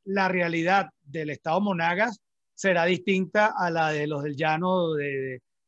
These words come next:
de Barinas o de, o de Apure o de, o de Guárico, y por supuesto la logística adecuará y la tecnología nos ayuda muchísimo en eso.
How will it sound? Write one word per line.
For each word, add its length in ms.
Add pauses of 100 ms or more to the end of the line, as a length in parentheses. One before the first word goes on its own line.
de 120
Barinas 580
o 120
de, 360
o 120
de 80
Apure 540
o 140
de, 180
o 80
de 80
Guárico, 600 (360)
y 120
por 200
supuesto 420
la 120
logística 760
adecuará 600 (420)
y 100
la 120
tecnología 360
nos 120
ayuda 220
muchísimo 560
en 100
eso. 160